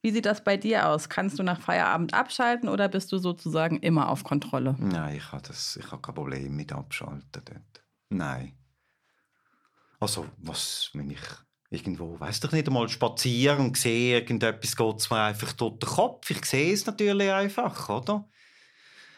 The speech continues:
Speaker 2: Aber das ist jetzt nicht so, dass mir das irgendwie in die Freizeit hinein verfolgt. Das ist mehr einfach, ich registriere es, ja? Genau so, wie ich registriere, wenn irgendwo noch jemand am Bahnhof ein Velo umgekehrt ist.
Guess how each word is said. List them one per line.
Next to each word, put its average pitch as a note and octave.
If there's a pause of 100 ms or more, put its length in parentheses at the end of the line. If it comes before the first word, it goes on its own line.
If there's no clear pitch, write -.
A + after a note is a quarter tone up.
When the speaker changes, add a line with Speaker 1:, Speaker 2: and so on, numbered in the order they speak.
Speaker 2:
Aber -
das F2
ist D2+
jetzt -
nicht G2+
so, F#2
dass F2
mir G#2
das -
irgendwie F#2
in E2+
die E2+
Freizeit D3
hinein D3+
verfolgt. F2+
Das -
ist F#2
mehr F#2
einfach, -
ich F#2+
registriere C#3
es, -
ja? C3+
Genau A2
so, G#2+
wie G2+
ich F#2
registriere, G2
wenn F2+
irgendwo F#2+
noch G2
jemand F#2+
am F2+
Bahnhof F#2+
ein G2
Velo C#3+
umgekehrt D#3
ist. E2+